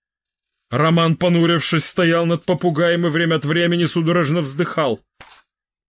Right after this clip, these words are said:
Бледный Эдик осторожно массировал себе виски с мучительным выражением на лице, словно его глодала мигрень. А Витька, сидя верхом на стуле,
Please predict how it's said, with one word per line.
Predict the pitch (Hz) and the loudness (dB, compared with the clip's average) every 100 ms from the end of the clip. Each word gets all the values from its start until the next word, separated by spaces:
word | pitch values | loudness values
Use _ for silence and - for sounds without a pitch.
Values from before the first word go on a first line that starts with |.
| _ | _
Бледный | 107 131 165 175 143 170 | -6 -2 0 0 0 0
Эдик | 175 160 135 156 | 0 0 -2 -4
осторожно | 139 - 180 190 156 180 180 | -4 -2 0 0 0 0 0
массировал | 175 - - 185 180 180 175 | -2 -2 -2 0 0 0 -2
себе | - 180 185 | -2 0 0
виски | 180 190 - 190 | 0 -2 -4 -4
с | 160 - | -4 0
мучительным | 180 160 165 170 156 170 | 0 0 -4 -2 -2 0
выражением | 160 165 147 175 180 185 | 0 0 0 0 0 0
на | 185 | 0
лице, | 185 180 175 | 0 -2 -6
словно | - 190 170 170 | -4 -4 -2 -2
его | 170 160 185 | -2 -2 0
глодала | 175 180 170 175 | 0 0 0 0
мигрень. | 170 175 165 175 117 98 _ _ _ _ _ _ | 0 0 0 0 -2 -6 _ _ _ _ _ _
А | 127 | -2
Витька, | 139 214 226 180 160 | 0 0 0 -2 0
сидя | 214 170 151 | 0 0 0
верхом | 156 143 175 160 | -2 -2 -2 0
на | 160 | -2
стуле, | - - 214 220 | -2 0 2 0